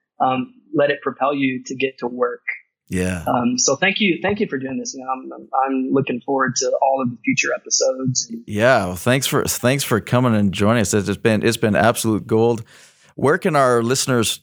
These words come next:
Speaker 2: connect with you online? Instagram, Twitter, it, it, what, where can they connect with you?
Speaker 1: Yeah. Um, Instagram is really the only platform I'm active on. Um, it's at Joshua Bingle,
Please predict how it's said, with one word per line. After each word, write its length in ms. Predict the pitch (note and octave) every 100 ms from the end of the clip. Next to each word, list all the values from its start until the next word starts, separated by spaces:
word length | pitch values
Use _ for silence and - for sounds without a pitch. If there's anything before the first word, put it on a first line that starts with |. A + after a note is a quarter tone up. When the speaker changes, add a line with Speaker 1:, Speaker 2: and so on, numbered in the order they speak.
| _
Speaker 2:
connect 320 | B2 A2+ B2
with 140 | A#2+
you 140 | A#2+ A2+
online? 560 | A2 G#2 G2+ A#2 G#2+ F#2
Instagram, 1000 | G2 G#2 G#2+ G#2 G#2+ G#2+ G#2+ G#2 - -
Twitter, 380 | - A2 A2 G#2+
it, 200 | F#2+ -
it, 200 | F#2+ -
what, 160 | A2+ G#2 _ _ - -
where 120 | G#2+
can 120 | B2
they 100 | A2+
connect 280 | G#2+ A2 G#2+
with 100 | F#2
you? 60 | F2
Speaker 1:
Yeah. 140 | F#3+ - _ _ _ _ _ _ _ _ _ - -
Um, 200 | E3+ E3
Instagram 840 | F#3+ G3+ G3 E3+ F3 F3 F3+ F3+ -
is 340 | D3 C3+ B2+ _ _ _ E3
really 300 | A#3 F3+ D#3
the 140 | C#3
only 280 | D#3 D3+ C#3
platform 540 | D3 C3+ B2+ C#3 C3+ C3
I'm 160 | B2+ B2+
active 340 | B2+ B2+ C3+
on. 400 | B2+ B2+ B2+ B2 _
Um, 380 | - A#2+ B2 A#2+ B2+
it's 220 | C3+ - -
at 280 | C#3 C#3 - -
Joshua 600 | D3 B2+ - D3+ C#3 C3 B2
Bingle, 500 | C3 C#3 D3+ G3